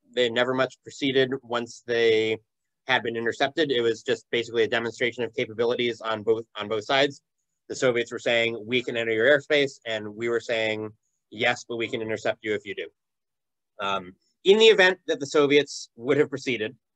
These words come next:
um, what would have happened next is they would face, um, you know, the, the interceptors would start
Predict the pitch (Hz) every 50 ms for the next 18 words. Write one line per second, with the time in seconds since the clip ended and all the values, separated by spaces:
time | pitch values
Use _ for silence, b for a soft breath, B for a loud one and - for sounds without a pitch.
0 | _ _ _ _ _ 107 110 110 110 110 113 - 113 117 113 113 117 131 135 143
1 | - - - - - 127 123 151 196 202 - - - - _ 135 123 107 123 127
2 | 123 127 127 - - 135 127 127 - - - - - - _ _ _ _ _ _
3 | _ _ 113 113 110 107 104 104 101 104 101 101 101 101 - _ _ _ _ _
4 | _ _ 123 123 117 113 110 107 104 113 107 107 110 113 110 113 117 127 131 -
5 | 143 131 - 151 139 117 120 101 - - - - 127 123 131 131